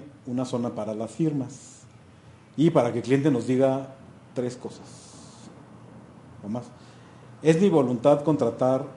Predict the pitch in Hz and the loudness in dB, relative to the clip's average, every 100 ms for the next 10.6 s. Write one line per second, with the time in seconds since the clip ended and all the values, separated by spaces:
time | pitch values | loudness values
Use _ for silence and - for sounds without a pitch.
0 | - 127 117 113 120 123 147 160 131 113 | -12 -4 -4 -2 -2 0 2 2 2 0
1 | 123 135 123 113 123 139 170 147 113 135 | 0 0 0 -2 -2 0 -2 -4 -4 0
2 | 139 147 135 107 110 104 107 92 - - | 0 2 0 -2 -6 -6 -6 -8 -14 -20
3 | - - - - - 127 131 180 156 135 | -20 -20 -20 -20 -4 0 4 6 6 4
4 | 151 180 185 - 120 110 117 139 156 123 | 4 2 0 -4 -6 -4 -4 0 0 0
5 | 107 113 185 - - - - - - 104 | -4 -2 -4 -4 -16 -20 -20 -20 -18 -10
6 | 117 113 139 208 - - 120 110 117 - | -8 -4 -4 -4 -8 -12 -10 -6 -6 0
7 | 135 131 113 113 151 151 202 - - - | 0 0 -4 -4 -6 -4 -8 -8 -18 -20
8 | - - - 156 214 233 139 143 151 147 | -20 -20 2 6 6 6 4 4 4 4
9 | 123 123 123 143 127 110 131 127 139 120 | 2 4 4 4 4 0 -2 0 -2 -2
10 | 110 117 113 104 90 87 | -4 -4 -4 -6 -8 -14